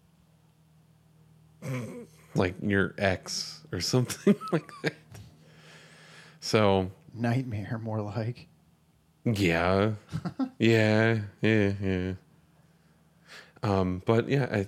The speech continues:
Speaker 1: I think that, like, just fi-, the, having the consistent schedule,
Speaker 2: Yeah.
Speaker 1: routine, it's so easy for it to just break down. Just, like, I think everything is, like,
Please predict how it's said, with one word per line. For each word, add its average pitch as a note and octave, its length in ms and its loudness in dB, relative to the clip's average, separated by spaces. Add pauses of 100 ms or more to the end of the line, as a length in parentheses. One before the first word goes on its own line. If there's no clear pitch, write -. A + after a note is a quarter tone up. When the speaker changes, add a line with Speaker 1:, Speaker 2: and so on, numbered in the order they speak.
(120)
Speaker 1:
I G2+ 80 -4
think F#2+ 280 -2
that, F#2+ 220 2 (140)
like, F#2+ 260 -2
just - 220 -4
fi-, - 200 0
the, G2 240 2 (120)
having G2+ 300 2
the F#2 80 2
consistent F#2 720 0 (380)
schedule, F#2 760 0 (1500)
Speaker 2:
Yeah. D3 280 -4
Speaker 1:
routine, G#2 880 2 (220)
it's - 160 0
so C3+ 760 2
easy B2 360 -2
for G2 220 -10
it - 140 -14
to A2 100 -10
just - 380 -16 (1500)
break F#2+ 320 0
down. F#2+ 540 0
Just, - 240 -4
like, G2 180 0
I G#2 80 0
think C#3+ 260 0
everything A2+ 720 0 (340)
is, G2 300 -4
like, - 300 -4